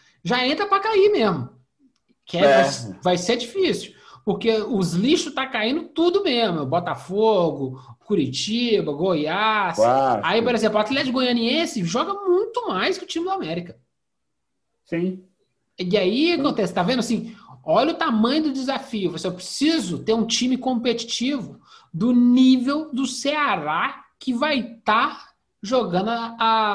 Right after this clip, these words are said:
Speaker 1: a, a Sul-Americana." Nem sonha tentar ser do nível do Bragantino, porque não vai chegar.
Speaker 2: Não, e fora o poderio financeiro do Bragantino.
Speaker 1: Justamente, é isso
Speaker 2: É
Speaker 1: aí.
Speaker 2: muito maior.
Speaker 1: É isso
Speaker 2: É.
Speaker 1: aí. Então, ou seja, o,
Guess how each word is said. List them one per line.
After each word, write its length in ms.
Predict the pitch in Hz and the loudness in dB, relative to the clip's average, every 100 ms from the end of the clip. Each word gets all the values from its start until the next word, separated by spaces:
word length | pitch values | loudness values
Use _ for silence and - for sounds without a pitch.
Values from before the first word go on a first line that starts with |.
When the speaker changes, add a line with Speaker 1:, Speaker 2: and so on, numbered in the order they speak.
| 208 196 185 | -2 -4 -2
Speaker 1:
a, 20 | |
a 40 | 190 | -6
Sul-Americana." 920 | - 214 220 294 381 - 180 170 123 - _ _ _ _ _ _ _ _ _ _ | -6 -4 -4 -2 -4 -2 -2 -4 -8 -16 _ _ _ _ _ _ _ _ _ _
Nem 300 | 208 294 494 | -2 0 0
sonha 640 | - - 311 311 330 294 208 | -4 -4 0 2 2 2 0
tentar 460 | 220 208 202 196 | 0 -2 0 -2
ser 160 | 180 208 | -2 -4
do 120 | 190 | -2
nível 200 | 190 190 | -4 -4
do 60 | 190 | -2
Bragantino, 520 | 180 180 175 175 269 | -2 -2 -4 -4 -6
porque 120 | 277 | -4
não 100 | 285 | -2
vai 140 | 220 254 | 0 -2
chegar. 480 | - 320 127 - - _ _ _ _ _ _ _ _ _ - | -2 -6 -6 -8 -20 _ _ _ _ _ _ _ _ _ -4
Speaker 2:
Não, 140 | 330 117 | 0 0
e 40 | |
fora 260 | 104 - 160 | 2 2 2
o 40 | |
poderio 520 | - 269 269 190 165 160 | 2 2 4 4 2 2
financeiro 500 | 139 110 - 117 110 | -2 -8 -2 -2 -2
do 40 | |
Bragantino. 260 | 95 95 170 | -4 0 0
Speaker 1:
Justamente, 600 | 208 370 330 202 127 156 | 0 0 0 0 -2 -4
é 100 | 156 | -4
isso 180 | 139 254 | -2 0
Speaker 2:
É 60 | |
Speaker 1:
aí. 60 | 311 | 0
Speaker 2:
muito 180 | 190 - | 0 -4
maior. 640 | 170 - 113 113 135 92 | -4 2 4 4 4 0
Speaker 1:
É 120 | 135 139 | -2 -4
isso 200 | 127 320 | -4 -2
Speaker 2:
É. 40 | |
Speaker 1:
aí. 140 | 392 | 0
Então, 200 | 208 208 254 | 0 2 2
ou 100 | 311 | 2
seja, 440 | - 185 143 127 - - _ _ _ _ _ _ _ _ _ - | 0 -2 -2 -10 -16 -20 _ _ _ _ _ _ _ _ _ -6
o, 360 | 202 202 - | -4 -4 -10